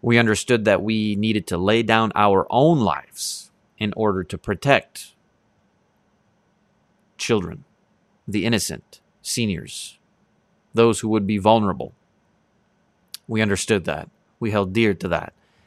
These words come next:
and that served us very well for a long time. This was our identity as Canadians, as Americans. Number three, we were pro-family. We were pro-family, and all these things are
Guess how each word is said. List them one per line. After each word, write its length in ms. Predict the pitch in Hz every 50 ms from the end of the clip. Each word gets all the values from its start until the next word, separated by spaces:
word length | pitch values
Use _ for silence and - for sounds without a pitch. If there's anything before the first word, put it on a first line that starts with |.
| _ _ _ -
and 100 | 95 98
that 140 | 98 92 -
served 260 | - 107 101 92 85
us 140 | 85 82 -
very 260 | 90 92 98 104 113
well 340 | 117 120 113 92 80 82 - - _ _ _ _ _ _ _ _
for 140 | - - 92
a 60 | 85
long 260 | 80 80 80 85 87
time. 400 | - 107 98 92 73 - - 117 - _ _ _ _ _ _ _ _ _ _ _ _ _ _ _ _ _ _
This 300 | - 104 113 123 - -
was 180 | 113 113 98
our 220 | 101 92 95 98 98
identity 720 | 98 95 98 90 98 123 131 123 - 92 - 87 73 - - _ _ _ _ _ _
as 200 | - 87 85 -
Canadians, 640 | - - 110 113 120 120 101 80 64 58 - -
as 200 | - 64 76 78
Americans. 680 | 87 92 98 101 101 98 87 - 87 85 - - - - _ _ _ _ _ _ _ _ _ _ _ _ _ _ _ -
Number 180 | 120 117 127 123
three, 440 | - 151 156 147 110 85 - - - _ _ -
we 180 | 120 127 127
were 180 | 123 113 110 101
pro-family. 1000 | - - - 131 131 127 - - - 113 104 104 101 95 87 76 67 55 - - _ _ _ _ _ _ _ _ _ _ _ _ _ _ _ _ _ _ _ _ _ _ _ _ _ _ -
We 140 | 123 127
were 220 | 123 113 113 107 101
pro-family, 920 | - _ - - 143 135 131 131 127 - - 117 113 110 95 85 78 65
and 120 | 73 101 110
all 160 | 117 135 143
these 200 | 139 135 - -
things 260 | - 131 127 123 104
are 280 | 104 101 104 98 -